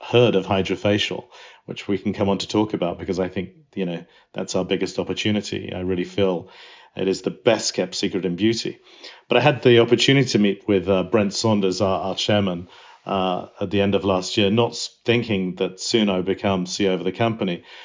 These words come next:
But as I began to learn more about Beauty Health and, and meet talented leaders like our C F O, Leanne Wu, who built this company, I was more and more intrigued by the opportunity.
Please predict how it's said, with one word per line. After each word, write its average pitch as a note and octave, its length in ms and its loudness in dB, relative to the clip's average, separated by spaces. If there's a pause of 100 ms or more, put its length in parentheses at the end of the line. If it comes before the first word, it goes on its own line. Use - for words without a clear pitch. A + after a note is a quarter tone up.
(280)
But - 100 2
as C3+ 100 2
I D#3 100 6
began C3+ 380 2
to A#2+ 140 0
learn A2 260 4
more A#2 280 6
about G#2+ 280 4
Beauty G2 220 2
Health F#2 480 -2
and, F#2+ 260 -4
and G2+ 240 -2
meet G#2+ 380 -2
talented G#2+ 560 0
leaders G2 340 0
like F#2+ 220 -2
our F#2+ 120 0
C - 220 -2
F G2+ 180 -2
O, G2+ 160 2
Leanne F#2+ 340 -2
Wu, G#2 320 2 (460)
who G2 100 -4
built A2 260 0
this G2 140 -6
company, F#2 520 -4
I A2 140 -4
was G2+ 240 0
more A2 320 0
and G#2 80 0
more G2 160 2
intrigued G2 540 -2
by F#2+ 220 -2
the F2+ 400 -4
opportunity. A2 760 -4